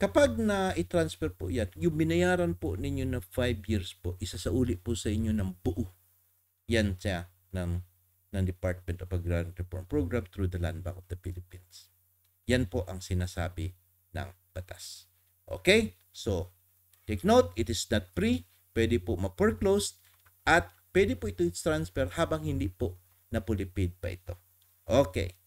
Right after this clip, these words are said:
Let us proceed. Ano po ba ang mga qualification ng isang beneficiary? Ito po ang mga qualification nila. Mandatory prohibi-,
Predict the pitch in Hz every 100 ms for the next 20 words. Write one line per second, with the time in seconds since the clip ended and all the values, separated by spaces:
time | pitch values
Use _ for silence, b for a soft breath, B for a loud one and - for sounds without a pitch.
0 | _ b b b b _ - 127 123 127
1 | - - - - 95 90 - _ - -
2 | - - _ _ _ _ _ _ - b
3 | b b 202 247 254 214 202 - 151 151
4 | 139 143 - 123 123 123 - 98 - 95
5 | 92 92 - 104 95 - 104 87 90 _
6 | - 95 90 90 85 - 90 87 - _
7 | _ _ _ _ _ _ _ _ - 180
8 | 233 214 - - 151 147 139 - 123 117
9 | - 92 98 90 98 90 90 95 _ _
10 | 101 123 160 190 180 180 165 160 - 139
11 | 135 123 -